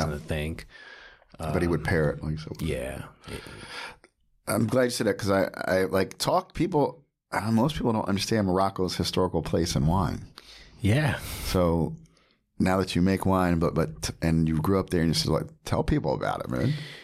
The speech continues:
Speaker 1: Yeah. So I think before, like, nineteen sixty, and, you know, I'm, I'm not sure if it's exact facts, but I read it some, somewhere. Don't quote me on it, but, but to, about sixty percent of all the wine traded,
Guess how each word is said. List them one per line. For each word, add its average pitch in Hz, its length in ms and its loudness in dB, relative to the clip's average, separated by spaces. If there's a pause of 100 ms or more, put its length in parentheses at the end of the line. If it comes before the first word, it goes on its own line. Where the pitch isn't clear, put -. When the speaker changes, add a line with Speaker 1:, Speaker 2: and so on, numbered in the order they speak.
(180)
Speaker 1:
Yeah. 160 360 2
So 147 420 2 (680)
I - 60 -6
think - 260 -2
before, 147 280 2
like, 117 240 2
nineteen 107 420 4
sixty, - 640 0 (380)
and, 82 300 -2 (100)
you 92 140 0
know, 73 140 0
I'm, 76 100 -2
I'm - 160 -4
not 104 180 0
sure - 160 2
if - 140 -2
it's - 180 -2
exact 87 440 -2
facts, 80 280 -2
but 110 140 0
I 123 60 4
read 90 220 2
it 90 80 0
some, 92 380 -2
somewhere. 90 540 2 (120)
Don't 85 160 -4
quote 87 160 -2
me 82 120 0
on 80 180 0
it, 76 120 -2
but, - 220 -6 (500)
but 104 180 0 (260)
to, - 300 -2
about 101 180 2
sixty - 420 0
percent - 500 -2 (200)
of 87 180 -6
all 92 240 2
the 87 120 2
wine 85 440 0
traded, 82 800 -2